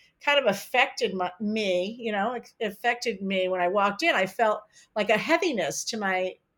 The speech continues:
to my day. And I, and I couldn't get work done because there was so much piled up on my desk, right? Where do you start? So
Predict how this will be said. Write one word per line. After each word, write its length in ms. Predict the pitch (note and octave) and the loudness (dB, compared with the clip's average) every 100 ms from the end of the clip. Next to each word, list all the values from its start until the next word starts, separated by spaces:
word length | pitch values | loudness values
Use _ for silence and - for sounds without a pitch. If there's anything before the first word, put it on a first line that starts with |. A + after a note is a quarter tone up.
| - | -12
to 80 | A3+ | -6
my 180 | A3 F3 | -2 0
day. 380 | G3+ C4 G#3+ E3+ | 2 2 2 0
And 100 | E3 | -2
I, 120 | D#3+ - - | -6 -10 -8
and 240 | F#3 F3 - _ _ - | -6 -6 -10 _ _ -6
I 120 | G3+ | -4
couldn't 400 | G#3 C#4+ C4 F#3+ - - | 0 4 4 2 -12 -4
get 240 | G#3 A3+ G3 | 2 2 4
work 300 | G#3 G3+ A#3 | 0 0 0
done 260 | C4 G#3+ | 2 2
because 280 | G3 G3 G3 | 0 0 -2
there 60 | F#3+ | -2
was 140 | F3 | -6
so 100 | G#3+ | -4
much 200 | G3 - | -4 -2
piled 300 | G#3 F#3+ F3+ | 0 0 0
up 120 | F3+ | -2
on 60 | F3 | -4
my 140 | E3+ | -2
desk, 380 | F#3+ F#3 - - | 0 0 -2 -4
right? 200 | F3+ F3+ | -2 0
Where 120 | F#3+ | -2
do 40 | F#3+ | -4
you 80 | E3+ | -6
start? 460 | - A3 F3+ - _ - - - - - | -2 0 0 -2 _ -20 -20 -20 -18 -4
So 420 | - C#4 A#3+ | 6 10 10